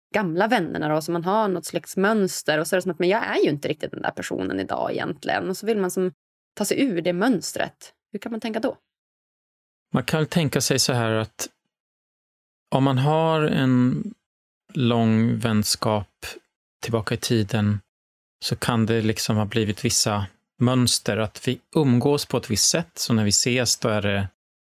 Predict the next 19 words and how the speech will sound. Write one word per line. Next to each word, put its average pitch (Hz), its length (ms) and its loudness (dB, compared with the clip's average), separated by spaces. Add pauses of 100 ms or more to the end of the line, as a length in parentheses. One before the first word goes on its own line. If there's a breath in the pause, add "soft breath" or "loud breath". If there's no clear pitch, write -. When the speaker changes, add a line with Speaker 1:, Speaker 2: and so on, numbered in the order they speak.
(120)
Speaker 2:
antingen 113 340 2
då 107 80 2
alltid 139 840 2 (360)
fika 107 800 0
och 113 160 -4
prata 110 400 -2
om 98 240 2
relationer, 107 840 0
eller 107 420 -2
så - 160 -2
är 98 100 -2
det 98 200 -2 (540)
alltid, 104 600 -2 (240)
eh, 151 400 -6
göra 135 240 -2
någon 107 180 0
aktivitet, 110 1120 -2
eller 110 420 -2 (920)
liksom 117 440 2